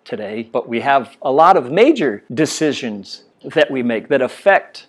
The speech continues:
so much in our lives, can affect people around us. It's good to know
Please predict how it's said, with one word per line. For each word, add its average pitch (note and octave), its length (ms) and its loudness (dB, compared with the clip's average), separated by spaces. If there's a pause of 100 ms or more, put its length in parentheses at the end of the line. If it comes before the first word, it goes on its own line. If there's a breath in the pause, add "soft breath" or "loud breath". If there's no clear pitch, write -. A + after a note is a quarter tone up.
so E3+ 240 4
much D#3+ 280 4
in D3+ 80 -2
our C3+ 100 0
lives, C3 360 2
can C#3+ 140 -4
affect - 380 -4
people B2+ 540 -4 (140)
around B2 460 -2
us. A2 300 -8 (180)
It's - 320 -4
good G#3 320 6
to D#3 80 -8
know C3 500 -2